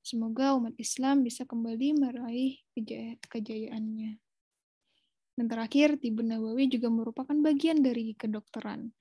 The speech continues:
Sehingga semoga kita juga bisa mempelajari dan memperdalam sehat ala Rasulullah Shallallahu Alaihi Wasallam.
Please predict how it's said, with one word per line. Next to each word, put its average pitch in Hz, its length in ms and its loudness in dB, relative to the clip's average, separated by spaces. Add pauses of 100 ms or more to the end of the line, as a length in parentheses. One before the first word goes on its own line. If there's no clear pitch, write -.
(520)
Sehingga 240 480 2
semoga 247 880 0 (240)
kita - 240 -2
juga 240 240 0
bisa 233 240 -4
mempelajari 233 640 -2
dan 240 160 -2
memperdalam 226 960 -4 (1400)
sehat 262 320 -2
ala 233 560 -6
Rasulullah 240 640 -6
Shallallahu 247 640 -6
Alaihi 233 240 -6
Wasallam. - 640 -12